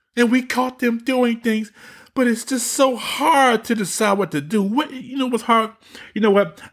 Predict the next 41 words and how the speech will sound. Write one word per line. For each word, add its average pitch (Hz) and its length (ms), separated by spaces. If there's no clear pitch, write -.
I, 185 180
I 151 60
tell 143 160
you 101 80
what, 92 200
maybe 170 360
you 151 160
should 120 220
be 156 120
taken 104 560
down 113 440
to 101 260
the 95 120
nearest 104 480
military 110 540
base, 92 460
have 185 240
a 117 60
tribunal, 95 920
and 104 280
executed 101 680
for 104 120
being 92 220
stupid. - 640
Yeah, 190 220
I 131 40
said 120 260
it. 143 160
If 175 200
you 233 120
can't, 196 260
if 135 340
you, 233 80
if 190 180
it's 269 140
hard 220 240
for 175 80
you 180 100
to 117 80
decide, 143 380
uh, 98 80